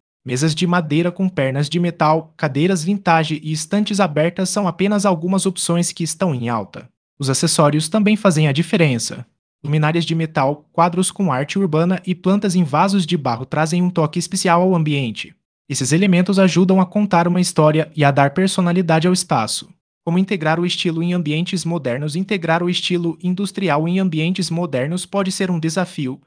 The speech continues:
mas é possível. Aqui estão algumas dicas para você considerar. Um, misture elementos. Combine móveis industriais com peças modernas para um visual eclético. Dois, use iluminação adequada. Luminárias pendentes de metal podem ser o destaque que você precisa.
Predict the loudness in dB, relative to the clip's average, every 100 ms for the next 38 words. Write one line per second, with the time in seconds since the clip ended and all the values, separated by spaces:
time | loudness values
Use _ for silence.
0 | _ -2 0 0 -4 -4 -4 -6 -6 -8
1 | -16 _ _ _ -4 0 0 2 4 4
2 | 2 0 0 0 -2 -2 0 0 0 -2
3 | 0 0 0 2 2 2 -2 -18 -10 -10
4 | -10 -16 _ _ -2 -2 2 2 4 4
5 | 4 0 -6 -14 -10 -2 2 4 4 4
6 | 4 2 0 2 0 0 2 4 2 0
7 | -2 2 2 0 0 2 2 2 0 -2
8 | 0 2 2 4 6 4 2 2 2 0
9 | -8 -14 -18 _ _ 4 4 4 0 -6
10 | _ _ -4 0 2 4 4 2 2 2
11 | 2 0 2 2 2 -4 -12 -2 2 4
12 | 4 2 0 -2 0 0 2 0 0 2
13 | 0 2 2 2 2 0 2 0 2 2
14 | 2 0 2 2 2 0 0 -2 -4 -6
15 | -14